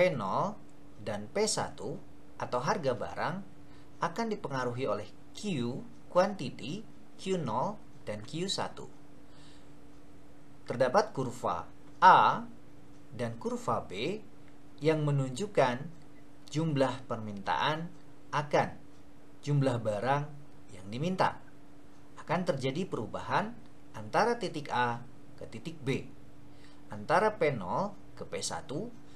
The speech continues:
dan antara Q nol ke Q satu. Sedangkan gambar satu titik tiga B, kurva perubahan permintaan ditandai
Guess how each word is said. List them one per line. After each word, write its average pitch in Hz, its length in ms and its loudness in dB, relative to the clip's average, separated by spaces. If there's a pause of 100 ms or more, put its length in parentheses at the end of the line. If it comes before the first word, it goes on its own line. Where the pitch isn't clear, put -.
(160)
dan 101 240 -4
antara 175 320 2
Q 185 240 -2
nol 131 320 0 (480)
ke 117 160 -4
Q 135 240 -4
satu. - 400 -2 (4000)
Sedangkan 139 480 4
gambar 135 400 8
satu 254 320 2
titik 139 320 -2 (240)
tiga 135 320 0
B, 139 400 2 (160)
kurva 202 400 6
perubahan 139 540 4
permintaan 113 720 -2 (840)
ditandai 135 560 8